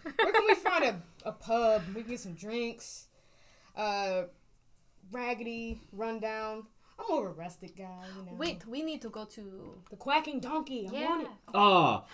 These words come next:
Speaker 3: oh yes, the Quacking Donkey. I know about that, that tavern.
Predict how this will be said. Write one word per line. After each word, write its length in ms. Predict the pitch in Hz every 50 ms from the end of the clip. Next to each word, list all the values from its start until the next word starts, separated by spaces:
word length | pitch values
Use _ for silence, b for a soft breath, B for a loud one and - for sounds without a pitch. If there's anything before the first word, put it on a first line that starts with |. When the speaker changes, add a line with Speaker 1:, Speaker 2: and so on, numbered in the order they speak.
| B B 156
Speaker 3:
oh 180 | 175 165 147
yes, 320 | 131 147 156 143 113 - -
the 80 | -
Quacking 440 | - - - 170 165 156 147 143 131 120
Donkey. 340 | 135 131 113 98 - 147
I 100 | 160 170
know 140 | 156 131 113
about 320 | 101 98 110 98 92 - -
that, 220 | 101 92 90 - - - - -
that 160 | 104 95 -
tavern. 560 | - - 107 104 107 113 131 139 156 165 160